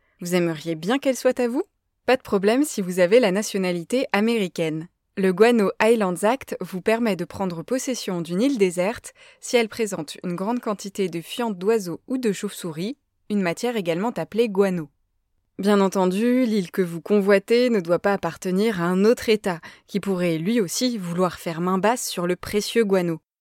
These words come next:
Si tout est en règle, votre île sera ainsi rattachée aux États-Unis et régie par les lois américaines. Cela vous paraît farfelu ?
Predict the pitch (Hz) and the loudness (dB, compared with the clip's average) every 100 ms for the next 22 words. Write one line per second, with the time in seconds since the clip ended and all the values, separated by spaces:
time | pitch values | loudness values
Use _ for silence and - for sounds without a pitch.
0 | _ _ _ - 269 302 277 226 175 170 | _ _ _ -10 -4 -2 0 0 0 2
1 | 175 254 - 202 247 - 214 170 - 196 | 0 2 -2 2 2 2 -4 -4 -2 -4
2 | 160 156 - - 160 220 277 185 - 175 | -2 -6 -6 -8 -4 -2 -2 -4 -4 -8
3 | - 277 240 220 190 165 185 254 - - | -2 0 2 2 2 0 0 0 -4 -20
4 | - - 277 226 180 233 247 180 175 202 | -12 0 2 2 0 0 -2 -2 0 2
5 | 240 190 208 208 185 160 151 - _ _ | 2 2 2 0 -2 -4 -4 -12 _ _
6 | _ _ _ _ _ _ _ - 196 190 | _ _ _ _ _ _ _ -2 2 2
7 | 196 202 202 202 208 - 220 269 | 2 2 2 0 -4 0 0 0